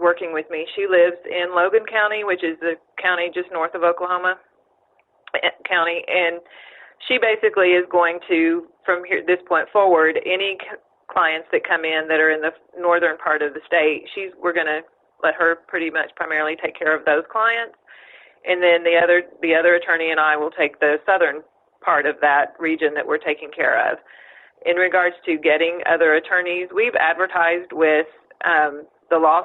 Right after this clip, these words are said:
schools, and we've just put out feelers. I've put it out through Facebook on different pa-, a couple of different pages. We talked to a couple of attorneys, but we, because of the issue of fee splitting and rainmaking and things like that that we can't do here in Oklahoma,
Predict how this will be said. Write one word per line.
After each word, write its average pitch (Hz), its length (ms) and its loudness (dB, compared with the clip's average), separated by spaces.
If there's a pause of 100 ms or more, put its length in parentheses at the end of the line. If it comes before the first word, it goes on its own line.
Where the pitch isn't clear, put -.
schools, 180 460 2
and 151 260 -2
we've 160 380 -4 (420)
just 180 160 -6
put 185 120 2
out 160 260 0
feelers. 180 480 2
I've 156 140 -2
put - 100 -4
it 165 80 4
out 156 220 0
through 160 180 -8
Facebook 170 420 0
on 156 140 -4
different 165 320 -2
pa-, 165 260 -2
a 165 40 -2
couple 170 280 -4
of 160 60 0
different 165 280 -6
pages. 165 440 -2 (640)
We 170 320 2 (180)
talked 185 300 -2
to 185 80 0
a 175 100 2
couple 175 280 0
of 165 80 0
attorneys, 175 640 -4
but 165 200 2
we, 165 320 -2
because 254 300 0
of 214 220 0
the 160 260 4
issue 170 320 -2
of 151 180 2
fee 180 240 -2
splitting 160 540 0
and 151 120 -6
rainmaking 160 760 -4
and 151 100 -10
things 160 200 -6
like 156 160 -4
that 147 180 0
that - 80 -8
we 151 100 -8
can't 170 320 -6
do 175 240 -4
here 160 180 0
in 151 80 -6
Oklahoma, 147 540 -4